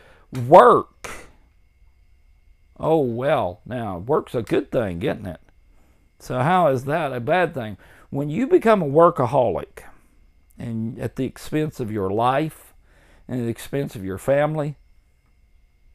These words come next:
then work has become your God. And the reason why you're working is you're trying to fill a void. There's an emptiness. There's a longing inside of you that's just yearning for something.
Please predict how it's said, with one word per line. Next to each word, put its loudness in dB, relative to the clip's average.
then -4
work -2
has -4
become -6
your -6
God. -4
And -6
the 0
reason -2
why -4
you're -4
working -2
is -8
you're -6
trying -10
to -14
fill -6
a -6
void. -8
There's -2
an -4
emptiness. -10
There's -8
a -4
longing -4
inside -4
of -6
you -8
that's -14
just -8
yearning -8
for -4
something. -8